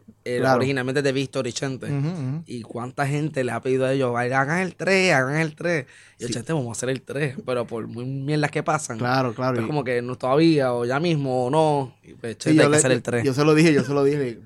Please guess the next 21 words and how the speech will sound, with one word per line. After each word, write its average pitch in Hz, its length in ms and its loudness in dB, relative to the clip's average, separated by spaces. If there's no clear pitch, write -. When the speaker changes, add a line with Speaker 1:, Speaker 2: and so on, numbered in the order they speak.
Speaker 2:
Chente, 151 280 -8
tienes 120 200 -6
que - 100 -6
hacerlo, 165 300 2
porque 135 140 4
Speaker 1:
Chente, 123 140 0
hay 160 60 2
que 175 60 2
Speaker 2:
dejaste, 135 140 -2
Speaker 1:
hacer - 40 0
el 120 80 -2
tres. 117 180 -8
Speaker 2:
dejaste 135 320 2
un 196 80 0
montón 185 340 2
de 180 100 4
gente, 170 260 2
loco, 165 260 4
por 175 100 4
lo 156 80 4
menos 165 200 4